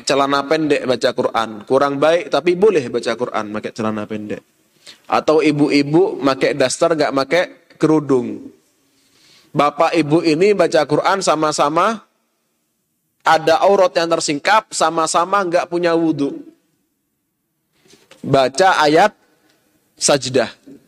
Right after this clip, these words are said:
Apakah dianjurkan un-, bagaimana sujudnya? Apakah langsung sujud?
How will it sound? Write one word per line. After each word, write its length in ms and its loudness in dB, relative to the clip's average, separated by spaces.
Apakah 720 -2
dianjurkan 960 -2
un-, 200 -4
bagaimana 480 0
sujudnya? 480 -6
Apakah 560 0
langsung 480 2
sujud? 480 2